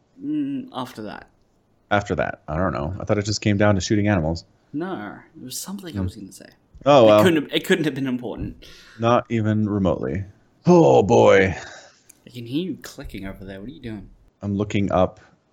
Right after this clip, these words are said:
Speaker 2: "Can you kill the dogs in other
Speaker 1: <laughs>
Speaker 2: games?" And the answer is generally no, actually.
Speaker 1: Really?
Speaker 2: For some reason, The Division's the one place where you can murder the dogs.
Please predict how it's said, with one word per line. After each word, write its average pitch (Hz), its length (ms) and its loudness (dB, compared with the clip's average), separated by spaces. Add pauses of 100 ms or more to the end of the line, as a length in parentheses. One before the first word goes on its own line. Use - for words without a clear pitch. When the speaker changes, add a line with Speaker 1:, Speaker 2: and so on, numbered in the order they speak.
(240)
Speaker 2:
"Can 87 180 -4
you 87 140 -2
kill 87 200 -2
the 85 100 -4
dogs 85 560 -4 (200)
in 92 100 -4
other 90 220 -2
Speaker 1:
<laughs> - 100 -12
Speaker 2:
games?" - 800 -6
And - 920 -2
the 101 100 2
answer 113 260 6
is 117 120 4
generally 123 420 4
no, 101 400 2
actually. 87 540 0 (960)
Speaker 1:
Really? 156 400 -6 (560)
Speaker 2:
For - 80 -16
some 139 160 2
reason, 139 200 4
The 123 60 2
Division's 107 400 4
the 98 80 2
one 98 140 2
place 95 280 0
where 90 80 0
you 90 80 2
can 85 140 -4
murder 85 160 -2
the 80 100 -4
dogs. - 360 -2